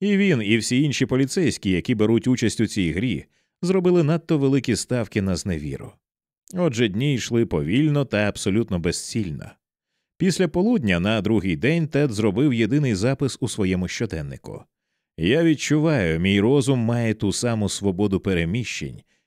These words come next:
що у запряженого коня". Це був єдиний запис за весь тиждень, і він почав сумніватися, чи зробить колись наступний.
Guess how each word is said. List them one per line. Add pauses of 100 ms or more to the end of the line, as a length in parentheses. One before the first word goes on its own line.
(100)
що
у
запряженого
коня". (720)
Це
був
єдиний
запис
за
весь
тиждень, (400)
і
він
почав
сумніватися,
чи
зробить
колись
наступний.